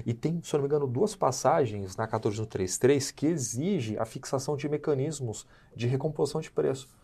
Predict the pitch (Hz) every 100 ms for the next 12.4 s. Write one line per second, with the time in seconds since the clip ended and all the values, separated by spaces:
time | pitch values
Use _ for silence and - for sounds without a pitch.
0 | - - - - 180 185 185 135 117 110
1 | 113 117 113 - 104 - - 110 - 127
2 | 117 104 107 - - 110 - 107 - -
3 | - - 113 120 127 123 127 156 143 120
4 | - - - _ - - - - - _
5 | _ - 240 - - 202 180 202 214 -
6 | - 135 120 95 95 139 139 117 123 123
7 | 120 110 123 127 123 127 117 - 107 -
8 | 113 110 104 - - - - - - 156
9 | 139 - - - - - - 117 135 -
10 | - 120 - - - - - 143 139 170
11 | 220 220 226 220 - - - _ - 190
12 | - - -